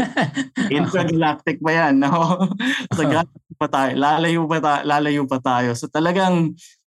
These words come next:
Speaker 2: yung pinakamalalaking distansya sa u-, kalawakan natin, universe natin, ayan yung cosmology. So, lalayo pa tayo.
Speaker 1: Mm-hmm.
Speaker 2: Mga isang milyong light years hanggang billion na light years.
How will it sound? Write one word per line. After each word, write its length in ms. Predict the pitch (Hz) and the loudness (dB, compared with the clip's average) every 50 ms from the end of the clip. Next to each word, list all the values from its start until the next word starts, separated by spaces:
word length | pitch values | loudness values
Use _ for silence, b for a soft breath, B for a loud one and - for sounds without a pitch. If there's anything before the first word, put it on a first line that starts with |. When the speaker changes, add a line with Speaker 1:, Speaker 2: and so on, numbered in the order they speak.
| _ - | _ 0
Speaker 2:
yung 160 | 151 160 156 | 0 0 0
pinakamalalaking 800 | - 175 175 185 180 180 170 170 165 165 156 156 151 160 160 151 | 0 0 2 2 2 2 2 2 2 2 0 0 0 0 0 2
distansya 560 | 143 139 131 - - 135 131 135 131 135 135 127 | 2 0 0 -2 0 2 2 2 2 0 -4 -2
sa 80 | 139 | 0
u-, 400 | 131 127 131 127 131 123 123 123 | 0 2 2 2 0 -2 -2 -4
kalawakan 640 | - 131 127 127 123 123 127 127 120 123 123 123 120 | -2 -2 0 0 0 0 0 0 0 0 0 0 0
natin, 240 | 113 110 123 123 120 | -2 -2 -2 0 0
universe 480 | 120 117 117 107 113 113 117 113 - | 0 -2 -2 -4 -4 -4 -4 -4 -4
natin, 320 | 113 107 107 117 113 110 - | -4 -4 -2 -2 -4 -2 0
ayan 240 | - 139 135 135 139 | 0 2 2 2 2
yung 80 | 131 | 2
cosmology. 640 | 127 123 120 - - 113 107 104 104 104 101 110 110 | 0 -2 -4 -4 -4 -2 -2 0 -2 -2 -4 -4 -4
So, 80 | - 135 | -2 0
lalayo 480 | 135 135 143 151 151 143 139 139 127 | 0 2 2 2 2 2 2 2 0
pa 160 | 127 120 - | 0 -4 -4
tayo. 480 | 120 117 117 117 117 117 123 127 - B B B B B B B | -2 -2 -2 -2 -4 -4 -6 -8 -12 B B B B B B B
Speaker 1:
Mm-hmm. 160 | 123 113 139 135 | -10 -4 -2 0
Speaker 2:
Mga 160 | 135 135 139 131 131 _ _ _ - | 2 2 0 -2 -4 _ _ _ -4
isang 160 | 156 151 156 156 151 | 0 0 2 2 4
milyong 480 | 151 139 135 139 135 135 135 131 127 120 117 | 4 4 4 4 4 4 4 4 2 2 2
light 240 | 110 107 107 104 - - 110 | 0 0 -2 -4 -6 -4 -2
years 320 | 104 101 101 98 - - - - | 0 0 0 -2 -4 -10 -10 -6
hanggang 400 | 117 113 110 117 117 120 113 110 | -4 -2 0 0 2 0 0 0
billion 480 | 127 120 - 120 120 120 123 120 117 | -2 -2 0 0 2 2 2 2 2
na 80 | 117 110 | 0 0
light 320 | 107 104 101 104 101 101 - 104 | 0 0 0 0 -2 -2 0 0
years. 440 | 101 98 98 101 101 - - - | 0 0 0 -2 -6 -8 -14 -16